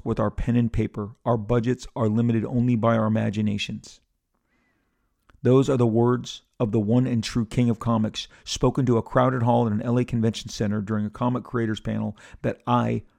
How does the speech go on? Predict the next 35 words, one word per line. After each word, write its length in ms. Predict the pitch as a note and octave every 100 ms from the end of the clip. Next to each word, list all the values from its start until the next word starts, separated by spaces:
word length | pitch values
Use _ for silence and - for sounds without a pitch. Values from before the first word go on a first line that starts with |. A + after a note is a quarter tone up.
| _ -
Rob 220 | B2 A2+
Liefeld, 340 | A2+ A#2+ G#2+
was 80 | G#2
fortunate 500 | - B2 - B2 -
to 60 | G#2+
participate 600 | - A#2 - B2+ - G#2
in. 140 | G2 - _ _ _ _ _ - _ - -
I 120 | A#2+
was 160 | A#2
seated 280 | - C#3 D3
next 260 | C3+ C3+ -
to 60 |
Jack. 380 | B2 B2+ C3 C3+
It 100 | C3+
was 420 | A2+ A#2+ A2 - - _ - -
nineteen 400 | C3+ B2+ C#3 C3
ninety, 420 | B2+ C3+ D#3 F3+ _ _ _ _ -
and 160 | B2+ B2
I 120 | B2
was 200 | A#2+ A2
as 140 | G#2
intimidated 560 | A2 G#2+ C#3 C3+ C#3+ C#3
and 180 | B2 A#2
more 240 | A#2 C3
in 120 | B2
awe 200 | A#2+ B2+
than 120 | B2+
I 80 | B2+
had 100 | A#2
ever 140 | A#2 A#2
been 180 | B2+
at 140 | A#2+ A#2+
any, 160 | B2 - -
any 180 | B2+ C3+
time 460 | - B2+ B2 A#2+